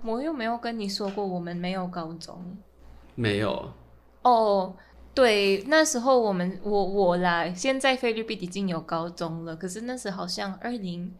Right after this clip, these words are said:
Speaker 1: 一八还是一九年才开始有高中，所以我十六岁就念大学了。
Speaker 2: 哇，十六岁就念大学，十六岁我才刚高一还高二吧。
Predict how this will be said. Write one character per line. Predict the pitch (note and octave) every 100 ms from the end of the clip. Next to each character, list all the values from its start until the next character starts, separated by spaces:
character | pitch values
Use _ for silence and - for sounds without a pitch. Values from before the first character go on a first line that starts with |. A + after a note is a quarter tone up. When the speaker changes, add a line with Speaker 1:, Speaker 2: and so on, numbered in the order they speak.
| - - _ -
Speaker 1:
一 | C#4+
八 | - - B3 B3
还 | A#3+
是 | G#3+ -
一 | A#3
九 | - G#3+ F3+
年 | F3+ F3 F3+
才 | F#3 E3+
开 | E3+ F#3+
始 | F#3+ -
有 | D#3+ D3+
高 | D3+ D#3+ D#3+
中， | D#3+ F3 D#3+ E3 F3 - - - -
所 | D4+
以 | F#4+
我 | C#4 G3+ F#3
十 | F#3 - F#3+
六 | A#3+ B3
岁 | A3+ B3 A3+ G3+ G3
就 | - A#3+
念 | A3+ G#3
大 | G3 F3+
学 | F3+ -
了。 | - - - - - - - B2+
Speaker 2:
哇， | C#3 - F3+ C#3+
十 | A#2 C3
六 | D#3+ D3
岁 | D3 D3+
就 | C3 C3+
念 | C#3 A#2+
大 | B2 G#2+
学， | G#2
十 | G#2 B2+
六 | E3+ D#3+
岁 | F#3
我 | D3 G#2+
才 | F#2+ F#2 F#2
刚 | G2+ G#2+ G#2 G#2+ G#2+ - - - -
高 | B2+ B2 B2 A#2+
一 | A#2+ A2+
还 | A2+ F#2+
高 | F#2 F#2+ F#2+
二 | G2+ F#2
吧。 | - -